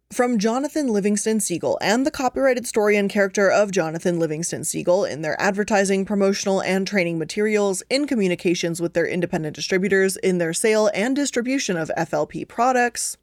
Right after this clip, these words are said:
and in the advertising, marketing, and promotion of Forever Resorts recreational properties. Plaintiffs point to three pieces of evidence to support their assertion that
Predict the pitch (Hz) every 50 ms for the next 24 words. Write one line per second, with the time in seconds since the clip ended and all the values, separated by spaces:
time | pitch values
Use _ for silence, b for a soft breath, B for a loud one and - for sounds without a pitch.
0 | - - 294 320 330 320 285 233 226 233 220 220 214 - - - 311 262 254 -
1 | 202 160 156 160 156 156 - - 202 233 262 262 - 247 247 240 240 - - 254
2 | 285 294 277 - 302 262 208 190 202 - 208 196 202 - - 190 190 185 185 -
3 | 202 180 180 208 240 262 269 269 269 208 202 180 180 185 180 - - 95 - -
4 | 196 185 160 104 165 - 175 143 135 - - - - - - - 78 78 73 90
5 | - - - - - _ _ _ _ - - 226 - 294 302 339 349 285 - -
6 | - 220 214 190 - 220 214 190 - 233 277 320 339 - 285 247 220 - 202 196
7 | 202 170 - - 185 185 185 185 185 190 - - 196 180 - 196 - 285 262 269
8 | - 262 220 202 202 - 196 185 175 - 190 165 165 170 -